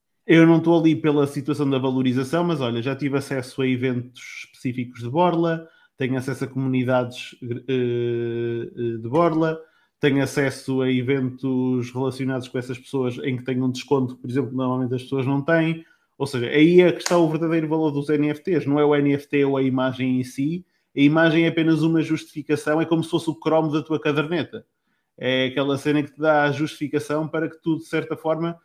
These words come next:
faças parte daquela comunidade ou que faças parte daquele grupo de pessoas que têm direito a uma determinada situação. Por exemplo, o que acontecia com os Bored Apes, se não estou em erro,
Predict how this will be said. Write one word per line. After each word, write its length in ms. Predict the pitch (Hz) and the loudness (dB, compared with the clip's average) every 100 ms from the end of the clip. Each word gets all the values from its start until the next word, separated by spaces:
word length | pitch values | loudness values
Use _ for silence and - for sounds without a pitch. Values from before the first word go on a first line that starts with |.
| _ _ _ - | _ _ _ 0
faças 340 | 160 160 151 | 0 0 -4
parte 280 | - 151 151 | -2 -2 -2
daquela 340 | 147 156 147 | -4 0 0
comunidade 580 | 147 147 143 139 151 156 | -2 -2 0 2 2 0
ou 60 | 160 | -4
que 60 | |
faças 220 | 156 143 139 | -6 -8 -4
parte 240 | 156 151 | -4 -4
daquele 280 | 151 170 165 | -4 0 2
grupo 320 | 160 208 185 | 2 0 -2
de 60 | 139 | -12
pessoas 500 | - - 160 185 185 | -8 -2 2 2 -2
que 420 | - _ _ _ | -8 _ _ _
têm 140 | 180 | 2
direito 300 | 175 175 175 | 6 6 6
a 40 | 180 | 2
uma 120 | 175 | 0
determinada 680 | 175 170 175 175 170 170 196 | 0 -2 0 -2 -2 -4 -4
situação. 500 | - 170 170 196 123 | -6 -6 -6 -6 -8
Por 140 | 123 | 0
exemplo, 300 | 143 135 117 | 0 0 -2
o 40 | 123 | -4
que 80 | 131 | -2
acontecia 400 | 143 139 151 131 | 0 0 -2 0
com 80 | |
os 100 | 135 | -2
Bored 320 | 120 127 123 127 | 0 0 0 -2
Apes, 260 | 147 - | -4 -8
se 100 | - | -6
não 80 | 135 | -4
estou 140 | 127 127 | -2 0
em 200 | 123 131 | 2 0
erro, 300 | 147 185 | -2 -6